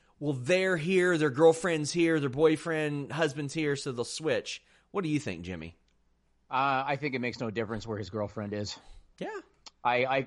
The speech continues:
Speaker 2: I think, I mean, ultimately it's gonna come down to dollars and cents. But, uh, to me, the best example I can give is Renee Young. Renee Young was asked about, "How is it with your husband working for another promotion?" She said,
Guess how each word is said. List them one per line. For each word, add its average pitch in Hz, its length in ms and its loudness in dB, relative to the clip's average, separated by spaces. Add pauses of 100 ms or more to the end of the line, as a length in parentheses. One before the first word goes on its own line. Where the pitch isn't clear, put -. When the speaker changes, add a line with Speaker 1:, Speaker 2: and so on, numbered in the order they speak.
Speaker 2:
I 131 140 0
think, 139 300 -6
I 139 60 -4
mean, 135 140 -2
ultimately 147 320 -2
it's 123 100 -8
gonna 123 180 -8
come 123 160 -6
down 117 160 -4
to 107 40 -8
dollars 107 400 0
and 107 100 -6
cents. - 520 -6 (500)
But, 120 500 2
uh, 143 180 -4 (100)
to 151 100 -6
me, 165 360 2
the 127 160 -4
best 123 500 -2
example 117 680 -2
I 110 120 2
can 113 200 -6
give 120 300 0
is 101 140 -4
Renee 101 300 -6
Young. 95 320 -4
Renee 117 300 0
Young 127 360 2
was 110 160 -4
asked 101 640 -4 (340)
about, 104 560 0 (220)
"How 151 240 2
is 143 160 0
it 139 140 0
with 123 280 -4
your 117 160 -4
husband 117 480 -2
working 110 320 -4
for 117 160 -6
another 107 220 -2
promotion?" 107 560 -4
She 117 200 -6
said, 104 480 0